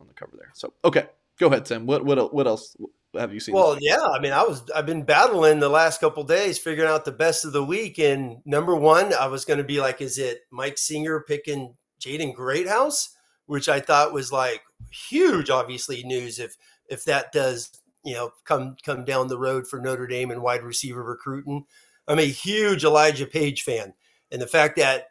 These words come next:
Speaker 2: he stands, been on campus, he is coming out officially. Those are, uh, two of my favorite things I've seen here recently. And then,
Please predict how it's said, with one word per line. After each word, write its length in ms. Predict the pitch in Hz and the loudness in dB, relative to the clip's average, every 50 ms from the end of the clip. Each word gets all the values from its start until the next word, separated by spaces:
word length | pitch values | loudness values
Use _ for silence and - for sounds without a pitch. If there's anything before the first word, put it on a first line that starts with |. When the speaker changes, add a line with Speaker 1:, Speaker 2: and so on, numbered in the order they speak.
| _ | _
Speaker 2:
he 220 | _ - - 170 156 | _ -14 -12 -8 -8
stands, 320 | - - 165 156 143 135 | -6 -2 0 0 0 0
been 160 | - 156 151 | 0 2 2
on 140 | 151 143 139 | 2 2 2
campus, 520 | 139 - 175 175 170 160 165 170 151 139 - | 0 0 2 4 4 2 2 -2 -4 -4 -4
he 160 | 131 123 131 | -6 -4 -4
is 180 | 151 151 139 | -4 -4 -4
coming 280 | - - 151 143 147 151 | -4 -2 -2 0 2 2
out 180 | 151 147 147 135 | 2 2 2 2
officially. 760 | - - - 180 175 165 - 180 170 160 170 160 160 156 - _ _ _ _ - | -2 -2 -2 0 0 0 0 -2 0 0 0 0 -2 -4 -10 _ _ _ _ 0
Those 200 | 170 190 196 180 | 2 2 4 4
are, 200 | 196 185 170 165 160 - | 2 -2 -2 -4 -6 -6
uh, 120 | 156 131 113 - | -6 -6 -6 -6
two 200 | - 175 160 151 | -4 -2 -2 0
of 80 | 135 | 0
my 160 | 139 139 131 | 0 0 0
favorite 380 | 127 - 151 143 127 123 123 - | -2 -2 -4 -4 -4 -6 -8 -8
things 220 | - 127 123 117 127 | -8 -8 -6 -6 -6
I've 200 | 123 120 120 - | -6 -6 -6 -6
seen 260 | - 139 131 127 117 | -6 -6 -6 -6 -6
here 200 | 123 135 120 113 | -6 -8 -8 -8
recently. 600 | 113 127 139 143 139 - 139 127 - 117 120 123 | -8 -8 -6 -6 -4 -4 -6 -6 -8 -8 -6 -6
And 100 | 127 123 | -6 -4
then, 240 | 123 120 117 113 107 | -4 -4 -6 -6 -8